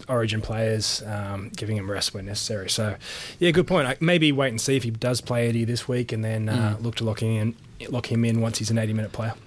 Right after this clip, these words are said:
Speaker 2: Munster, a remarkable amount of demerits. Uh, last week, I think nine missed tackles, finished up. Um, he's on about, I think he's on zero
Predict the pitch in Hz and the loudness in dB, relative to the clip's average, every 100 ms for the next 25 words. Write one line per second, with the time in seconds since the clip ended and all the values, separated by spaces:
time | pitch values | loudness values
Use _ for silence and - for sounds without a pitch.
0 | - - 139 139 - 135 123 120 117 120 | -18 -6 -4 0 -2 -2 -2 -2 0 -2
1 | - 117 110 107 107 107 113 117 120 113 | -2 -6 -4 -4 -6 -8 -6 -4 -4 -4
2 | - - 107 104 113 - 120 113 110 110 | -6 -4 -4 -2 -2 -2 -4 -6 -6 -4
3 | 113 113 110 - 120 - 120 - 151 131 | -2 -2 -4 -4 -4 -4 -4 -2 0 0
4 | - 113 113 - - 107 104 107 120 180 | 0 -2 -4 -8 -8 -4 -4 -4 -2 -2
5 | 226 - - - - 214 139 120 104 117 | -2 -6 -10 -14 -8 -4 -2 0 0 0
6 | 135 127 | 0 -2